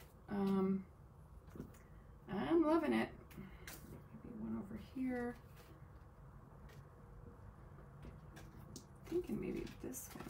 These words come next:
right here. No, I definitely like that one there. And then maybe, oh, I hear Big Daddy's truck. Um, let me see. Yeah,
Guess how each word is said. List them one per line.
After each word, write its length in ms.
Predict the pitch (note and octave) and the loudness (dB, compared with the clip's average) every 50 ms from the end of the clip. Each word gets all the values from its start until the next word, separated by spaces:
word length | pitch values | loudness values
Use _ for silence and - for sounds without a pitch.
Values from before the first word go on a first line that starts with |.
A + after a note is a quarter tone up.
| - - | -6 -6
right 160 | - - - - - - - - - | -6 -6 -8 -8 -10 -12 -14 -8 -2
here. 160 | B2+ - C3 C#3 C#3 - - - - - - - - - - - - - - - - - - - A3 | -2 -2 -2 -2 -4 -8 -10 -10 -12 -14 -14 -14 -14 -14 -14 -16 -16 -16 -12 -12 -12 -12 -8 -4 0
No, 80 | A3+ A3 G#3+ | 2 4 4
I 120 | G#3+ A3 - | 4 4 2
definitely 460 | - - - - - A3+ A3 - - | 2 -2 -2 -2 0 0 2 4 2
like 160 | - - - - | 2 2 0 -2
that 200 | - - - - | -4 -2 0 0
one 160 | - F#3 F3+ | -2 0 0
there. 320 | F3+ F#3 F#3 - F3+ F3+ - - - - - - - - - - - - - - - - - - - - - - - - - - - - - - - - - - - F#3+ | -2 -2 -2 -2 -4 -4 -6 -10 -12 -16 -16 -16 -16 -16 -16 -16 -18 -16 -14 -14 -14 -14 -12 -12 -12 -12 -12 -12 -12 -12 -12 -12 -12 -12 -12 -10 -10 -10 -10 -10 -6 -6
And 160 | G3+ G3+ G3 | -4 -2 0
then 160 | G3 G3 G3 G3+ | 2 2 4 4
maybe, 400 | G#3 G#3+ G#3+ G#3 G3+ G3 G3 - - - - - - - - - - - - - - | 4 2 2 0 0 -2 -2 -2 -4 -6 -8 -10 -8 -8 -8 -8 -8 -8 -8 4 6
oh, 140 | - - - - - | 6 6 8 8 8
I 100 | G3+ A3 | 8 8
hear 160 | A#3+ A#3+ A#3 | 8 8 6
Big 220 | A3 A3+ G#3+ G3+ | 6 4 2 4
Daddy's 320 | A3 A3+ A3 G#3 G#3 - - | 6 6 6 6 4 2 0
truck. 300 | - B3 A3 G3 F#3+ - - - - - - - - - - - - - - - - - - - - - - | 2 4 6 6 6 4 -2 -6 -6 -6 -8 -6 -6 -6 -6 -6 -6 -6 -6 -6 -6 -6 -6 -8 -6 -2 -2
Um, 420 | G#3+ G#3 G3+ G3+ G3+ G3+ G3+ G3 G3 - - - - - - - - - - - - - - - - | 0 2 2 2 2 2 2 0 -2 -4 -6 -6 -6 -6 -6 -6 -6 -6 -6 -6 -6 -6 -6 -6 -4
let 160 | - - - | -2 -2 0
me 80 | - - - - | 0 0 -2 -2
see. 160 | - - - - - - - - - - - - - - - - - - - - - - - - - - - - - - - - - - - - - - - - - - - - - - | -2 -2 -2 -2 -4 -4 -6 -6 -4 -4 -4 -4 -4 -4 -4 -4 -4 -4 -4 -4 -4 -4 -4 -6 -6 -6 -8 -8 -8 -8 -8 -8 -8 -8 -8 -8 -10 -10 -10 -10 -10 -10 -10 -10 -6 -2
Yeah, 200 | - F3 - - | 2 4 4 4